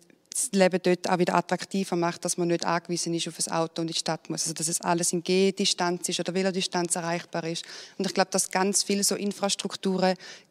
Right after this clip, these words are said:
ähm, verloren gegangen sind, gerade in den ländlichen Regionen, wegen dem Auto, weil man halt das Auto hat, um in die Stadt fahren, go einkaufen und es darum das Dorflädeli nicht mehr gibt oder die Post nicht mehr gibt im Dorf.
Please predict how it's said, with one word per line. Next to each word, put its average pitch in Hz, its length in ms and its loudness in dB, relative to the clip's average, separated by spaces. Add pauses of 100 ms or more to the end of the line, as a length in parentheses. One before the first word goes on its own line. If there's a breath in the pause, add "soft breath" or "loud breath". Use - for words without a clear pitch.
(200)
ähm, 175 260 2
verloren 208 420 6
gegangen 220 320 0
sind, 185 260 0
gerade 190 180 2
in 175 40 -2
den 180 100 0
ländlichen 185 380 0
Regionen, 185 540 0
wegen 208 260 2
dem - 40 -4
Auto, 170 400 -4
weil 185 140 2
man 208 120 2
halt 185 160 2
das - 60 -4
Auto 175 360 0
hat, - 220 0
um 170 80 2
in 170 60 0
die - 40 -2
Stadt - 260 2
fahren, 175 220 0
go - 80 -2
einkaufen 165 500 0
und 165 80 0
es - 100 0
darum 170 160 2
das - 120 0
Dorflädeli 185 560 4
nicht 175 140 4
mehr 180 100 4
gibt - 300 -8
oder - 140 -6
die - 140 -16
Post - 320 0
nicht 180 100 0
mehr 175 100 -2
gibt - 240 -6
im 175 100 -2
Dorf. 160 260 -8